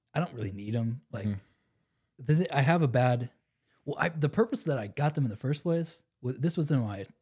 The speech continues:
Speaker 1: like, teenage era of cringe.
Speaker 2: Okay.
Speaker 1: Where I was just, like, going to the, it was going to my new school.
Speaker 2: Mm-hmm.
Speaker 1: And I was like, "I wanna try something different.
Speaker 2: Yeah.
Speaker 1: I wanna get real weird with it."
Speaker 2: About to get real
Speaker 1: And
Speaker 2: weird
Speaker 1: I just
Speaker 2: with
Speaker 1: was
Speaker 2: it.
Speaker 1: like, "I wanna s-,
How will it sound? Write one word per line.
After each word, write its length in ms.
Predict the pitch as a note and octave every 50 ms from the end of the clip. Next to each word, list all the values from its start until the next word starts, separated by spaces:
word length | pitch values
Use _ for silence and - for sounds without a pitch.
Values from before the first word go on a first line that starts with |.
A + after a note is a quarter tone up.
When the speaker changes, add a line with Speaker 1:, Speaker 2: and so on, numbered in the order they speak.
| _ _ _ -
Speaker 1:
like, 160 | F#2+ F#2 - _ _ _ _ _ _ _ _ _ _ _ _ _ _ _
teenage 460 | - - C3+ C3 C3 B2+ B2 A#2 -
era 300 | A#2 B2 A#2+ A#2+ A#2+ A#2+
of 160 | A#2+ B2 - -
cringe. 520 | - B2+ B2+ B2+ B2+ B2+ C3 C3 - - _ _ _ _ -
Speaker 2:
Okay. 220 | G2 - F#2 F#2 A2+ A2 _ _ _ _ - -
Speaker 1:
Where 160 | - B2+ B2
I 80 | A#2+ B2+
was 180 | B2+ B2+ A#2+
just, 140 | A#2 A#2 A#2
like, 240 | A#2+ G#2+ G#2 G#2+ - _ _ _ _ -
going 180 | C3 C3+ C#3
to 100 | - C#3
the, 200 | A#2+ A#2+ A#2+ C3 -
it 60 | - C3
was 140 | B2+ A#2
going 180 | - - C#3 C3+
to 100 | B2+ B2
my 160 | A#2 A2+ A#2+ A#2+
new 140 | B2 B2+
school. 480 | A#2 - - - C3+ A#2+ G#2 G2+ - _ _ _ _ _ _ - A2
Speaker 2:
Mm-hmm. 160 | A2 A#2 A2+ A2 - _ -
Speaker 1:
And 100 | A#2+ A#2+
I 80 | A#2 A#2
was 100 | A#2 G#2
like, 160 | G#2 G2 G2+
"I 60 | - C#3+
wanna 160 | F3+ F#3 C#3+
try 220 | A#2+ - - B2+
something 280 | B2 - - G#2+ A2 A2+ B2
different. 380 | - B2+ A#2+ - - - _ _ _ _ _
Speaker 2:
Yeah. 160 | G2+ G2 F#2+ G2
Speaker 1:
I 380 | G#2+ _ _ _ _ _ D#3+
wanna 100 | F3 F3+
get 100 | D#3+ C#3 C3
real 160 | C#3 C#3 B2+
weird 420 | A2+ B2 C3+ C3+ C#3+ C3 A#2+ A#2
with 120 | A2+ G#2 -
it." 80 | A2+ - _ _ _ _ -
Speaker 2:
About 220 | G2+ G2+ G2+ -
to 80 | - G#2
get 120 | F#2+ F#2 F#2+
real 260 | F#2+ F#2+ G2+ G#2+ A2 A2
Speaker 1:
And 80 | C3
Speaker 2:
weird 120 | C3+ C3+ C3+
Speaker 1:
I 20 |
just 200 | C#3 D3 D3 C#3+ D3
Speaker 2:
with 80 | C#3
Speaker 1:
was 60 | B2+ C3+
Speaker 2:
it. 20 |
Speaker 1:
like, 240 | C3 B2+ A#2+ - - -
"I 20 |
wanna 140 | D#3+ A#3 E4+
s-, 240 | - - - - -